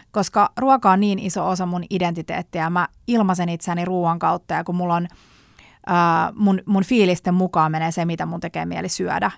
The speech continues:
ja myös mitä mun tekee mieli kokata. Mun mielestä se on tosi tärkeetä. Et oikeasti, jos sun ei tee mieli, jos sä oot miettinyt, että no nyt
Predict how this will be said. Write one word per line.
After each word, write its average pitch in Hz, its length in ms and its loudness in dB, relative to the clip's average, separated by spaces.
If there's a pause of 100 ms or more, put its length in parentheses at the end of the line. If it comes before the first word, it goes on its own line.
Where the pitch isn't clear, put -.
ja 202 100 4
myös 233 220 4
mitä 240 160 4
mun 214 100 2
tekee 214 240 0
mieli 214 220 2 (160)
kokata. 165 540 0 (100)
Mun 214 100 2
mielestä 220 260 2
se 320 60 0
on 302 100 0
tosi 175 240 0
tärkeetä. 202 640 0 (760)
Et 208 180 2
oikeasti, 214 480 2
jos 254 220 2
sun 214 120 2
ei 175 120 4
tee 180 160 2
mieli, 185 340 4
jos 190 180 0
sä 190 80 2
oot 175 100 2
miettinyt, 175 460 0
että 175 160 -4
no - 20 0
nyt 185 240 -2